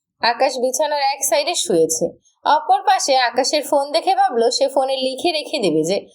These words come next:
সে ইচ্ছে করে আকাশকে থাপ্পড় মারেনি। ভাবনা অনুযায়ী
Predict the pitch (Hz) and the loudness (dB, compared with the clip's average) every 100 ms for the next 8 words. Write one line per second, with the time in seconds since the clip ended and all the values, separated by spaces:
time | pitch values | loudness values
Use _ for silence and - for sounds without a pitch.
0 | _ - 359 277 302 302 - 392 403 254 | _ -4 -2 -2 -4 -4 -4 0 2 4
1 | 240 226 262 - 311 233 - - 226 170 | 2 0 -2 0 -2 -2 -2 0 0 2
2 | 151 151 156 - _ _ _ _ 226 208 | 0 -2 -4 -10 _ _ _ _ 0 2
3 | 202 254 269 269 269 320 | 2 0 0 -2 -2 -2